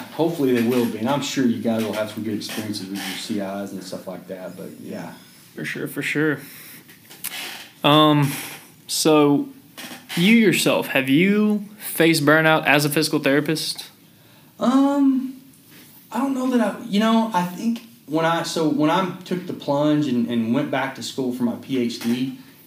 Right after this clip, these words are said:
Speaker 1: if I'm being perfectly honest, I think I'd been out of school almost two years working as a P T. And I think at that point, you know, I talked about having these patients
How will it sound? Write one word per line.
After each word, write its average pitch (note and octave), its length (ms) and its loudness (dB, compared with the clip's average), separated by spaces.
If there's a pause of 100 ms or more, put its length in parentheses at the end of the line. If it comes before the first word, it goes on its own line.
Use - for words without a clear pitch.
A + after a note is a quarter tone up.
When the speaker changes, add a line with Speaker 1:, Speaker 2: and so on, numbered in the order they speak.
Speaker 1:
if - 120 -6
I'm C3 140 0
being D3+ 260 2
perfectly C3+ 480 -2
honest, C#3 440 -2
I A#2 100 -6
think D#3 500 -6
I'd C#3 160 -4
been D3 120 0
out C#3 120 -2
of B2 60 -6
school C#3 560 -2
almost D#3+ 360 0
two E3 180 -6
years C3 440 0
working B2 400 0
as G#2+ 120 -2
a G2+ 40 -10
P A#2+ 220 -4
T. B2+ 420 -2 (360)
And A2+ 100 -4
I A#2 40 -4
think G#3+ 240 -2
at - 120 -4
that B2 220 -6
point, D3 500 -2
you D3+ 120 0
know, D3+ 380 2
I B2 60 -8
talked C#3+ 320 -2
about B2 280 -2
having A#2+ 280 -2
these G2+ 140 -4
patients B2+ 840 -4